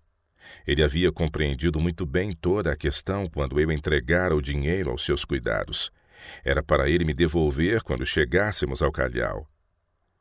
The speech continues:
Ele também sabia que se ele declarasse qualquer item pertencente a um estrangeiro a bordo, não importava o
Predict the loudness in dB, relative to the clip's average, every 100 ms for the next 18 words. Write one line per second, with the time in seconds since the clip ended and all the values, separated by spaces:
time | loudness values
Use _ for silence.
0 | _ _ -2 -2 0 0 2 0 0 0
1 | 0 0 -2 -4 -4 0 0 0 0 2
2 | 2 2 2 0 -2 0 2 2 2 2
3 | 0 -4 _ -8 -8 -4 -4 -2 -6 -4
4 | -6 -2 -2 -2 -4 -4 -4 2 2 2
5 | 0 2 2 -2 -8 -10 -16 -14 -2 -2
6 | 0 -2 0 0 0 -6 0 0